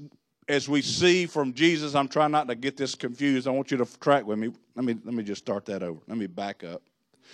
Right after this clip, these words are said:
Everybody do it. All right, let me, all right, let's start over. Jesus says, you gotta love God. And this is how you know it, that you love his word and that you do his word.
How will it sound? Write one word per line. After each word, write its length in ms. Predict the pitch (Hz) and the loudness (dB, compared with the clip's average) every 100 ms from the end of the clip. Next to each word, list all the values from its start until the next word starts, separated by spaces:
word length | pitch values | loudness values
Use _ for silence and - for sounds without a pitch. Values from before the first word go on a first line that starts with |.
| - | -20
Everybody 300 | - 120 117 | -10 -2 -2
do 120 | 107 92 | -2 -4
it. 60 | |
All 360 | 92 143 339 370 - _ _ - | -2 2 2 2 -8 _ _ -6
right, 120 | 208 | -4
let 120 | 196 | -2
me, 80 | 120 123 - | -6 -6 -6
all 80 | 101 | -6
right, 80 | - | -6
let's 120 | 95 | -8
start 180 | 117 101 | -2 -2
over. 140 | 76 - - - - _ _ 107 | -4 -12 -20 -20 -20 _ _ -10
Jesus 500 | 98 175 165 123 107 | 0 2 2 0 -4
says, 540 | - 104 80 - - _ _ _ _ _ _ _ _ _ - | -4 -4 -4 -8 -18 _ _ _ _ _ _ _ _ _ -14
you 100 | 117 | -4
gotta 200 | 117 123 | 2 2
love 360 | 104 113 135 127 | 2 2 0 0
God. 320 | 120 90 71 _ _ _ - | -4 -4 -6 _ _ _ -12
And 100 | 95 | -8
this 140 | 110 | -6
is 100 | 123 | -6
how 120 | 123 120 | -4 -4
you 160 | 120 | -4
know 220 | 127 151 | -4 -6
it, 100 | 98 _ _ _ | -10 _ _ _
that 180 | 101 - | -12 -6
you 80 | 117 | -2
love 180 | 113 110 | 0 -2
his 180 | 110 135 | -4 -4
word 380 | 143 143 85 - _ _ _ - | -4 -4 -6 -14 _ _ _ -8
and 240 | 120 113 | -6 -2
that 280 | 113 107 - | -2 -2 -4
you 300 | 113 110 104 _ _ _ _ _ _ _ _ 95 | -4 -2 -4 _ _ _ _ _ _ _ _ -6
do 220 | 131 123 | -2 -2
his 220 | 85 - | -4 -8
word. 220 | 82 71 | -14 -16